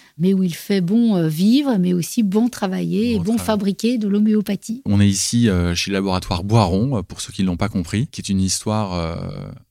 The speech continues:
Speaker 2: absolument magnifique. Ce podcast, il, il s'intéresse aux histoires longues des entreprises. Le moins qu'on puisse dire, c'est que Boiron, c'est une histoire longue qui a débuté, euh,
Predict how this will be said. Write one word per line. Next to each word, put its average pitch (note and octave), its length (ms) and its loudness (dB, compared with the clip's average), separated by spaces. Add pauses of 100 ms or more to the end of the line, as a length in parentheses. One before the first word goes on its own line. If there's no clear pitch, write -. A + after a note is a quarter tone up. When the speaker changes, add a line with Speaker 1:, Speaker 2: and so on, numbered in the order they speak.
Speaker 2:
absolument G#2+ 500 -2
magnifique. G2 600 -4 (180)
Ce - 140 -8
podcast, - 580 0
il, G2 140 -4
il - 80 -6
s'intéresse G#2 500 -2
aux G2+ 60 -4
histoires G2 400 -6
longues A#2+ 220 2
des G#2+ 80 -2
entreprises. G#2 600 -4
Le F2 80 -4
moins G#2 120 -4
qu'on G2 140 -8
puisse F#2 200 -10
dire, A#2 160 -6
c'est - 100 -6
que F#2 140 -8
Boiron, F2+ 340 -4
c'est - 220 -10
une F2+ 80 -4
histoire F2 340 -6
longue G2 380 -2
qui - 80 0
a F#2 40 2
débuté, F#2 600 0
euh, E2 480 -2